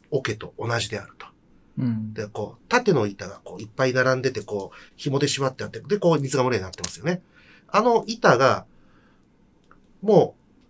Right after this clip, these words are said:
Speaker 1: う、ほとんどがこの高さだけど、一枚だけこの高さだったとしても、この高さまでしか水がたまらないわけですね。
Speaker 2: はい。
Speaker 1: そうすると、こっから水がの-、出ちゃうから。
Speaker 2: うん。
Speaker 1: だからその合奏隊ってのは、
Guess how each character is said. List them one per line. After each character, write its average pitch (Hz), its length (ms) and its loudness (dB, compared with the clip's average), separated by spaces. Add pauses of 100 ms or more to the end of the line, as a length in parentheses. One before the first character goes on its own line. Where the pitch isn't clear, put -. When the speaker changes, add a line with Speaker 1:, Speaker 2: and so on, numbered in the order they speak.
(100)
Speaker 1:
う、 - 40 -14
ほ 262 100 2
と 311 140 4
ん 285 80 4
ど 226 120 6
が 120 180 6
こ 160 120 0
の 156 100 6
高 151 220 0
さ 117 140 -2
だ 104 80 -2
け 104 80 -6
ど、 110 140 -4
一 180 220 -4
枚 254 140 0
だ 247 80 0
け 226 100 -2
こ 214 120 0
の 208 100 2
高 180 200 0
さ 117 100 -4
だ 98 100 -6
っ - 40 -20
た 104 120 -10
と 98 100 -12
し - 100 -10
て 101 80 -10
も、 110 280 -6 (680)
こ 285 100 2
の 294 120 4
高 269 220 0
さ 147 120 0
ま 110 100 -2
で 101 80 -6
し - 80 -6
か 98 100 -12
水 117 180 -4
が 139 100 0
た 113 120 -6
ま 117 120 2
ら 110 80 -2
な 104 120 -2
い 101 40 -2
わ 95 100 -6
け - 80 -16
で - 60 -16
す - 140 -12
ね。 - 180 -2 (260)
Speaker 2:
は 131 120 0
い。 110 60 -4
Speaker 1:
そ 110 140 -4
う - 40 -6
す 101 100 -10
る 92 100 -12
と、 - 320 -16
こ 131 140 -8
っ - 40 -20
か 127 80 -2
ら 117 80 0
水 107 180 -4
が 104 80 -6
の-、 104 200 -10 (160)
出 107 80 -14
ち - 100 -12
ゃ - 40 -20
う - 20 -20
か - 80 -20
ら。 - 60 -20 (340)
Speaker 2:
う - 20 -8
ん。 110 60 -10
Speaker 1:
だ 165 100 2
か 151 100 2
ら 135 100 2
そ 123 100 -6
の 117 100 -6
合 151 160 2
奏 269 260 -2
隊 269 200 0
っ 262 40 -8
て - 160 -8
の 127 100 2
は、 107 220 2